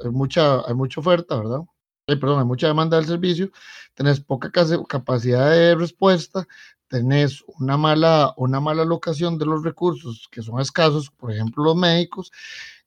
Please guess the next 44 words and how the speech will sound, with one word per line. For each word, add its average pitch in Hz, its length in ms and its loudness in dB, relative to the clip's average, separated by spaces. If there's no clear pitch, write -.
y 156 100 2
ahí, 139 340 6
ma, 180 200 6
es 127 120 4
cuando 151 240 0
comienza 143 320 -6
la 131 100 0
vara, 143 360 2
y, 147 200 0
ma, 135 180 -2
y 135 140 -2
en 127 180 0
mu-, 135 260 -2
o 131 40 -6
sea, 156 180 2
la, 127 240 0
la 127 240 -2
tasa 127 240 -4
de 175 40 0
mortalidad 135 600 0
de 165 180 4
este 147 220 -2
virus, 170 340 0
ma, 143 160 2
es 117 100 0
muy 151 220 0
baja 165 320 2
por 123 160 -6
una 160 220 -4
razón 175 260 -4
muy 196 140 -2
sencilla. 190 560 -6
Los 135 420 0
casos 160 460 2
que 190 100 -4
han 185 120 0
habido 185 400 4
todavía 127 380 2
son 170 180 -2
lo 139 80 0
suficientemente 135 760 -4
pocos 175 420 -6
o 117 80 -12
controlables 127 960 -2